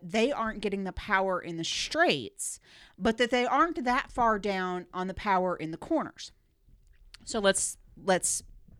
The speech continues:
pull that one apart for a second. First thing, the reason they aren't getting this power in the long straights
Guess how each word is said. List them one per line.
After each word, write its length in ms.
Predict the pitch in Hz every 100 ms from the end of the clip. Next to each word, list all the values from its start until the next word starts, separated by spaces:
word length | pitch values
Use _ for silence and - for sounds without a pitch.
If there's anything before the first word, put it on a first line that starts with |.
| -
pull 140 | - 226
that 200 | 175 151
one 120 | 151
apart 260 | 139 - -
for 120 | -
a 40 |
second. 240 | - 117 - _ _ - - - - - _ _
First 340 | 302 359 -
thing, 280 | - 120 -
the 120 | 175 208
reason 300 | 277 330 427
they 120 | 392
aren't 180 | 269 196
getting 220 | 214 214
this 160 | 202 -
power 400 | - 208 190 170
in 100 | 175
the 100 | 170
long 360 | 180 180 180
straights 500 | 175 - 123 - -